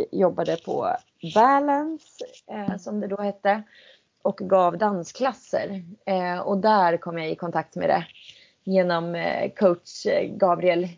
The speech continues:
Knutsson som fick in mig på att, eh, ja, han tvingade mig att ställa upp i en tävling ganska snabbt.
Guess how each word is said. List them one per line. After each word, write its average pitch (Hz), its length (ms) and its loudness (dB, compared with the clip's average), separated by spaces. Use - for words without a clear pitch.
Knutsson 180 540 -2
som 185 140 -2
fick 180 180 -6
in 170 200 -4
mig 170 260 -4
på 175 240 0
att, - 320 -14
eh, - 300 -4
ja, 165 180 0
han 196 80 -2
tvingade 180 380 2
mig 160 200 -4
att 151 340 0
ställa 165 220 2
upp 160 120 -8
i 165 40 -2
en 160 100 -6
tävling 160 340 -4
ganska 147 220 -6
snabbt. - 300 -4